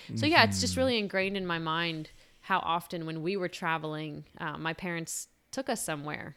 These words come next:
Speaker 1: Um,
Speaker 2: Yeah.
Speaker 1: and so, yeah, just really thankful for that.
Speaker 2: Mm-hmm.
Speaker 1: So.
Speaker 2: And another encouragement we would give is to speak well of the church. Um, we know that the church is imperfect, <laughs> as we ourselves are.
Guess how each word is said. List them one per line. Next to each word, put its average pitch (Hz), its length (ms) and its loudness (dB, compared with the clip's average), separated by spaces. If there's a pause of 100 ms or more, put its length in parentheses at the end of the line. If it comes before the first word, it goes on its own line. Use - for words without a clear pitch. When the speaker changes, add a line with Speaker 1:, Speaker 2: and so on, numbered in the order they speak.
(100)
Speaker 1:
Um, 160 100 -2 (160)
Speaker 2:
Yeah. 123 120 0
Speaker 1:
and - 140 -4
so, 156 320 -2 (180)
yeah, - 240 -6
just 175 180 -6
really 190 180 0
thankful 175 340 -4
for 151 180 -10
that. 143 260 -4 (340)
Speaker 2:
Mm-hmm. 98 440 -6
Speaker 1:
So. 90 300 -10 (800)
Speaker 2:
And 123 100 2
another 135 280 8
encouragement 117 520 2
we 107 140 0
would 104 220 -2
give 95 400 0
is 98 220 -4
to - 160 -6
speak - 400 -2
well 90 320 2
of 85 240 -4
the - 100 -6
church. - 680 -10 (560)
Um, 90 320 -2
we 104 140 0
know 101 260 2
that 107 100 -2
the - 80 -8
church - 420 -2
is 120 220 6
imperfect, 127 680 -2 (180)
<laughs> - 180 -6
as 107 180 2
we 104 200 6
ourselves 117 540 4
are. 127 320 2